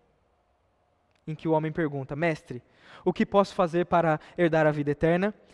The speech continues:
E outras duas vezes, num momento seguinte, em que outra pessoa vai perguntar pra Jesus, "Bom mestre, o que farei pra herdar a vida eterna?" Essa pergunta não só é feita uma vez, mas é feita duas no Evangelho de Lucas.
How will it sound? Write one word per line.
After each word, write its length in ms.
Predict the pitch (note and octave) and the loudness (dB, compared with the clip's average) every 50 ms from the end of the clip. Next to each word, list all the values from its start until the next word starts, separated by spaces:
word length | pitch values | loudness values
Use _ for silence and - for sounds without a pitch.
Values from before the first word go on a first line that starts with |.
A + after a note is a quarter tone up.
| - - - _ - | -20 -20 -20 _ -2
E 100 | F#3 F#3+ | 4 6
outras 380 | G#3+ A#3 B3 - A3 A3 F#3+ D#3+ | 6 6 6 6 2 0 0 0
duas 280 | F#3 A#3+ C#4 C4+ F#3+ | -2 0 2 2 2
vezes, 520 | D#3 D#3+ F3 G3+ G#3 F3+ C#3+ C3 - - - | 2 4 6 6 6 4 2 -6 -16 -16 -12
num 300 | - F3 G3 G#3+ A3 G#3+ | -8 -6 -4 -4 -4 -4
momento 420 | G#3 G3+ F#3+ F3 F#3+ A3 A#3+ - A3+ | -2 -2 -2 0 -2 -2 -2 -4 -6
seguinte, 640 | - - C#4+ A3+ F#3 G#3+ A3+ A#3 - - - E3 - | -4 -2 -4 -2 -2 -2 -4 -4 -6 -8 -10 -8 -6
em 120 | G3 G#3 | -6 -6
que 220 | - - A#3 G#3 A3 | -6 -6 -4 2 4
outra 240 | B3+ D#4+ E4 - E4 | 4 4 4 0 -4
pessoa 480 | - D#4 C4+ - - - A3 G#3+ G#3 | -2 -2 -4 -2 0 2 4 4 4
vai 180 | F3+ G3 G3 G#3+ | 4 4 2 2
perguntar 480 | - - A3+ A#3 A3+ B3 A3 - A#3 A#3+ | 4 4 4 4 2 2 2 4 4 4
pra 140 | A#3+ B3 | 4 2
Jesus, 540 | B3 G#3+ B3+ A#3+ F#3+ G#3 G3+ F3+ - - - - _ _ _ _ _ _ _ | 0 2 0 0 0 0 0 0 -2 -4 -12 -20 _ _ _ _ _ _ _
"Bom 300 | - D3 D3+ A3 B3+ C#4 | -4 2 4 4 4 4
mestre, 500 | A#3+ F#3+ D#3+ D3+ - - - E3 E3 - _ _ _ _ _ - - - | 2 0 -2 -2 -6 -8 -10 -10 -10 -12 _ _ _ _ _ -20 -12 -6
o 120 | - F#3+ | -6 -6
que 200 | - - - B3+ | -4 -2 0 0
farei 400 | C4+ - - A#3+ G#3 F3+ F3 F#3 | 0 2 2 2 2 2 0 -2
pra 180 | - - G3 F#3 | -2 0 0 0
herdar 320 | F3+ D#3 C#3 C#3 C#3+ C#3+ | 0 0 0 0 0 0
a 60 | C#3 | 0
vida 240 | C3+ C3+ C3+ C3 C3 | -2 -2 -4 -6 -6
eterna?" 400 | C#3+ - - C#3+ B2 A2 A#2 - - | -6 -4 -4 -4 -4 -4 -6 -10 -10
Essa 160 | - - A3 | -6 -4 -2
pergunta 420 | - A3 G#3 F#3 F3 G3+ G3+ - G3+ | 0 2 0 2 0 -4 -4 -4 -2
não 180 | F#3+ G#3 A#3+ | -2 -2 -2
só 160 | B3 - A#3+ | -2 0 0
é 40 | A3 | 0
feita 260 | G#3+ - G3+ G3+ - | 2 2 0 0 0
uma 100 | G#3 G3 | 0 -2
vez, 160 | F3+ E3 F3+ F3+ | -2 -2 -2 -2
mas 140 | G3 F#3+ | -2 -4
é 60 | F#3+ F#3+ | -2 0
feita 260 | - G3+ G#3+ - A#3 | 0 0 0 -2 -6
duas 640 | G3 F#3+ G#3+ C4 C4+ A3+ E3 - - - - - _ _ - - - - - - | -8 -6 -2 2 4 4 4 4 0 -12 -20 -20 _ _ -20 -20 -20 -20 -8 -2
no 80 | F3 | 0
Evangelho 360 | F3+ E3+ F#3 F3 F3+ F3+ F3 E3+ | 0 2 2 2 2 2 2 2
de 100 | E3 G3 | 0 2
Lucas. 520 | F#3 G3 F#3 - - B2+ - - - _ | 2 2 2 0 -2 -10 -18 -20 -20 _